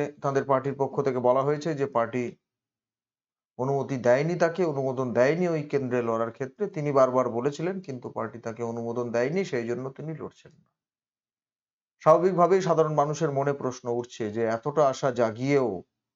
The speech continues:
এতটা, উম, একটা উচ্চতায় তুলে নিয়ে গিয়ে, গোটা বিষয়টাকে এতটা হাইপ দিয়ে শেষমেশ কেন পিছিয়ে গেলেন? রাজনৈতিকভাবে কি কার্যত পিছু হটলেন? তৃণমূল বিরোধী আন্দোলনে, রাজ্যের শাসক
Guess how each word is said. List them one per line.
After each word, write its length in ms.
এতটা, 460
উম, 280
একটা 220
উচ্চতায় 580
তুলে 220
নিয়ে 240
গিয়ে, 120
গোটা 200
বিষয়টাকে 540
এতটা 220
হাইপ 340
দিয়ে 340
শেষমেশ 440
কেন 220
পিছিয়ে 440
গেলেন? 260
রাজনৈতিকভাবে 760
কি 180
কার্যত 340
পিছু 280
হটলেন? 340
তৃণমূল 400
বিরোধী 340
আন্দোলনে, 500
রাজ্যের 320
শাসক 360